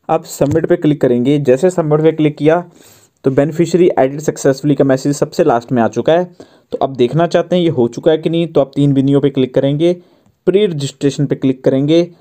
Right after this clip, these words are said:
आप देख सकते हैं शैम्पू कुमार जो हमारा है वो हमारी फीमेल है ना, तो ये आ चुकी हैं। अब यहाँ से अगर डाउनलोड करेंगे, डाउनलोड पे क्ले और अपने डाउनलोड अगेन पे क्लिक किया, जैसे डाउनलोड पे क्लिक किया तो आपने यहाँ से जो है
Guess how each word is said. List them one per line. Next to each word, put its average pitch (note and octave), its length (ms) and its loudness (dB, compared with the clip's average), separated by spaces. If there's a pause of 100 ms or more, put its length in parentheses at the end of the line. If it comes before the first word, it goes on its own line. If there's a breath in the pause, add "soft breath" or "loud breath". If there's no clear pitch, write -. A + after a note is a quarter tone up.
(200 soft breath)
आप C#3 160 -2
देख D3+ 260 -2
सकते D#3+ 300 -4
हैं E3+ 380 -2 (600)
शैम्पू E3+ 520 0
कुमार D#3+ 340 2
जो D#3 160 2
हमारा C3+ 260 2
है D3 200 2
वो D3 520 2 (200)
हमारी A#2+ 600 -2 (300 soft breath)
फीमेल C#3+ 300 2
है C#3 240 0
ना, E3+ 260 -2 (160)
तो C3 60 -2
ये B2+ 120 2
आ A2+ 140 2
चुकी C#3+ 300 -4
हैं। F3 160 -2 (420 soft breath)
अब C#3 160 -2
यहाँ C3+ 200 2
से D3+ 120 0
अगर C#3 160 0
डाउनलोड B2+ 360 0
करेंगे, D3 420 0
डाउनलोड B2+ 360 -2
पे C3 100 0
क्ले B2+ 380 2 (260)
और B2+ 160 4
अपने C3+ 240 -2
डाउनलोड C3 280 0
अगेन A#2 220 0
पे B2 100 -6
क्लिक C3 220 -8
किया, D3+ 340 0 (520 loud breath)
जैसे C3 300 0
डाउनलोड D3 300 0
पे D3+ 60 0
क्लिक C#3 280 -4
किया C#3+ 260 2
तो D3 180 0
आपने C3+ 300 0
यहाँ B2+ 240 0
से B2 160 -2
जो A#2+ 140 4
है D3+ 180 0